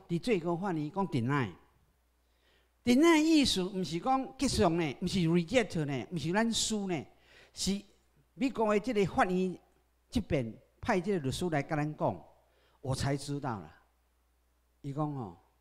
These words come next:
美国在等你 Roger 的决定啊。啊？我从来没有听过呢。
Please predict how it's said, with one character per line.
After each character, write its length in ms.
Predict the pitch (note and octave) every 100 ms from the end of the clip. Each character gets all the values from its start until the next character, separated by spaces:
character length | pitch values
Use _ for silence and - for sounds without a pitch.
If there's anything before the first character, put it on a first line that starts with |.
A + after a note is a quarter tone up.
| _ -
美 200 | B2 A#2
国 200 | B2 B2+
在 180 | E3+
等 320 | C3+ - C3 C#3
你 160 | A2
Roger 460 | G#2 B2+ C3+ A2 G2
的 120 | G2
决 280 | - G2 G#2
定 200 | B2 F2 D2 _ _ _ _ _ _ _ _ _ _ _ _ -
啊。 80 | A2+
啊？ 160 | F3+ - _ _ _ _ _ _ _ _ _ _ _ _ _ _
我 120 | - G#3+
从 220 | - F#3+
来 120 | D3+
没 100 | D3+
有 80 | C3
听 240 | - C3
过 220 | C3+ A2+
呢。 80 | F2